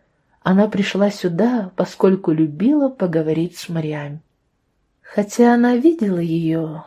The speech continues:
пусть издали, несколько раз в неделю, да еще на богослужениях два-три раза в месяц,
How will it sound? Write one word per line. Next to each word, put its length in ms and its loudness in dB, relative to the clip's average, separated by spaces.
пусть 320 -6
издали, 680 -4
несколько 500 0
раз 280 0
в 40 -2
неделю, 680 2
да 180 -2
еще 260 0
на 100 0
богослужениях 1040 0
два-три 440 4
раза 300 2
в 80 -6
месяц, 640 -4